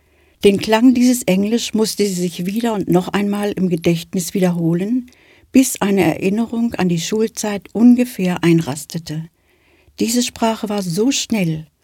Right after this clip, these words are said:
und die Melodie der Sätze schien zwar an einem einzigen hohen Ton versammelt, in Wirklichkeit schlug sie vielmals nach unten und oben aus und änderte die Bedeutung. Das konnte sie Mary Hahn nicht anlasten.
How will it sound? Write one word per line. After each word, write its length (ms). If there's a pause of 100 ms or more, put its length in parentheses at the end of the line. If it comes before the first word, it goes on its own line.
(420)
und 160
die 60
Melodie 500
der 160
Sätze 360
schien 360
zwar 220
an 120
einem 360
einzigen 540
hohen 280
Ton 260
versammelt, 720 (480)
in 180
Wirklichkeit 640
schlug 280
sie 160
vielmals 640
nach 180
unten 460
und 200
oben 280
aus 320
und 200
änderte 400
die 120
Bedeutung. 760 (920)
Das 260
konnte 280
sie 160
Mary 280
Hahn 340
nicht 280
anlasten. 800